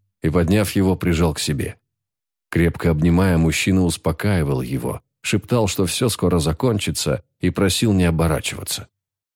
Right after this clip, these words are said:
«Я позабочусь о тебе, Соно», сказал он. «Меня зовут Хикаро.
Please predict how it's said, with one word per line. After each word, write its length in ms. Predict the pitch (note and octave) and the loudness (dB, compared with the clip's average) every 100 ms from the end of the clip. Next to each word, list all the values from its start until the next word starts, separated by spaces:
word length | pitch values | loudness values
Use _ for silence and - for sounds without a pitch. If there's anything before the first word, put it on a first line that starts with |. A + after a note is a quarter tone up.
| _ _ _ _ | _ _ _ _
«Я 260 | D#2 E2 E2 | 0 2 0
позабочусь 800 | - E2 E2 D2+ G2 - F#2+ - | 0 0 0 2 0 0 -2 -4
о 80 | - | -6
тебе, 280 | D2+ C#2+ | -4 -4
Соно», 400 | - - D2 - - _ | -4 -6 -8 -10 -14 _
сказал 460 | - - D2 D2 B1+ | -8 -2 0 0 -2
он. 160 | A1+ - _ _ _ _ _ | -4 -10 _ _ _ _ _
«Меня 440 | D2+ F2 F#2+ G2+ | 2 4 4 4
зовут 460 | E2+ F2 E2+ G2 F2+ | 2 2 2 2 0
Хикаро. 640 | - F2 - E2 D#2 D2+ | -2 -4 0 0 0 -4